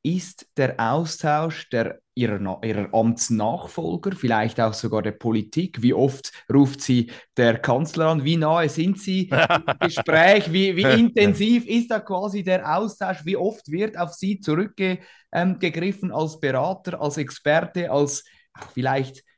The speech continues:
Speaker 1: ja, eine, eine, eine quasi eine Meinungsopposition zum aktuellen Kurs? Wie, wie ist so der Austausch?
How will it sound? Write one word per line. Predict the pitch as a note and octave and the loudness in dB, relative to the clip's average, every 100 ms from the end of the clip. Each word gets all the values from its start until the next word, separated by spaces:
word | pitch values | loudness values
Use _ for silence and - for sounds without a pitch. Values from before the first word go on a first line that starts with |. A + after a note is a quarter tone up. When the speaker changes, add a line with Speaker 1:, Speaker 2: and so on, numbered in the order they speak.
| - | -6
Speaker 1:
ja, | - - | -4 -2
eine, | E3 D#3 D3 | -2 0 0
eine, | D#3 D#3+ D#3 | 2 2 2
eine | D3+ | 0
quasi | D3+ D#3 D#3 D#3 | 2 0 2 2
eine | D3+ | 2
Meinungsopposition | D3 C#3+ G3+ G3 F#3+ F#3 G3 F#3 E3 D#3+ - E3+ F#3+ | 2 0 0 0 0 -2 -2 -4 -4 -4 -4 0 0
zum | F3+ D#3+ | -2 -2
aktuellen | F3 - - D#3+ E3+ D#3+ | -4 -4 -2 -2 -2 -6
Kurs? | D#3+ E3 D#3 - - | -4 -4 -4 -8 -10
Wie, | - C#3 D3 C#3+ | 0 4 6 6
wie | C#3 E3 | 6 4
ist | F3 | 2
so | E3+ | -2
der | D3+ C3 B2+ | 0 2 4
Austausch? | E3+ F3+ D#3 D3+ A#2+ - | 2 -2 -2 -2 -4 -8